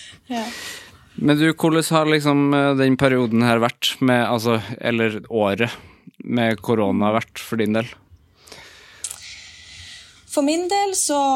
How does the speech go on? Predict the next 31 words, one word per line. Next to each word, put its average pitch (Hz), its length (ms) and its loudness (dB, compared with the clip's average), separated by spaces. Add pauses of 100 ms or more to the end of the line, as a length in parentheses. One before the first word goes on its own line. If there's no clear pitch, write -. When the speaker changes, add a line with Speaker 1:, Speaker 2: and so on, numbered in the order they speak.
(100)
Speaker 1:
jeg 240 220 -4
føler 285 400 0
jo 302 100 0 (300)
at - 240 -6
det, 220 400 0 (120)
det 214 200 -4
har 220 140 -2
jo 240 100 -8
gått 208 180 -4
greit. 233 640 -2 (140)
Jeg 220 260 -6
har 233 160 -2
jo 220 100 -4
vært 220 240 -4
heldig 220 360 -2
å 202 80 -2 (160)
ikke 220 280 -10
hatt 214 400 -8
korona. 214 540 -4 (260)
Jeg 226 220 -10
har 220 140 -8
ikke 214 160 -10
hatt 208 200 -8
noen 196 240 -6
venner 202 480 -4
som 202 320 -6
har 190 160 -8
blitt 196 240 -8
syke, 202 480 -6
eller 196 240 -8
familiemedlemmer. 190 1160 -8